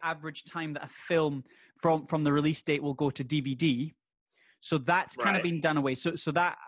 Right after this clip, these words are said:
Speaker 1: average time, uh, it, it wasn't a qualifier, but there's, there's a lot of talk and a lot of the, the, the news around this from that ninety day, because naturally a lot of films are going, "Well, if we can't give it the cinema release, we'll just put it onto Netflix." Um,
Speaker 2: Yeah.
Speaker 1: I, I think a lot of people,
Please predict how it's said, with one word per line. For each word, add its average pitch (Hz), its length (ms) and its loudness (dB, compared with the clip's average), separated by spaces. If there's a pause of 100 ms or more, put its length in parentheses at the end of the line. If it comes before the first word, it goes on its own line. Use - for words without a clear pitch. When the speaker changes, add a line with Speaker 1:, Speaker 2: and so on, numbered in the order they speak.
(120)
Speaker 1:
average 160 460 -2
time, 147 380 0 (360)
uh, 139 300 0 (100)
it, - 240 -12 (100)
it - 60 -8
wasn't 202 280 0
a 175 40 -4
qualifier, 160 600 2
but 139 160 -6
there's, 147 220 -2
there's 143 140 -6
a 151 40 -4
lot 160 140 -2
of 160 100 -10
talk 156 260 -6
and 147 80 -10
a 143 40 -8
lot 139 80 -6
of 135 80 -14
the, 139 260 -12
the, 131 300 -12 (140)
the 135 60 -12
news 135 300 -8
around 135 280 -4
this 127 180 -6
from 147 220 -2
that 131 100 -4
ninety 135 300 -8
day, 135 100 -2
because 127 260 -8
naturally 139 460 -4
a 127 60 -2
lot 135 160 0
of 120 80 -12
films 131 260 -6
are 131 60 -6
going, 127 240 -2
"Well, 127 140 0 (100)
if - 260 -12
we 143 60 -2
can't 156 320 -2
give 147 140 -2
it 131 60 -8
the 131 60 -14
cinema 147 320 0
release, 135 300 -2
we'll 139 80 -4
just 131 180 -10
put 139 80 -4
it - 80 -6
onto 135 220 -6
Netflix." - 640 -6 (280)
Um, 123 480 -6
Speaker 2:
Yeah. 120 80 -4
Speaker 1:
I, 165 40 -8 (420)
I 170 60 -4
think 240 140 -4
a 233 40 2
lot 220 180 2
of 180 100 -8
people, 180 220 -10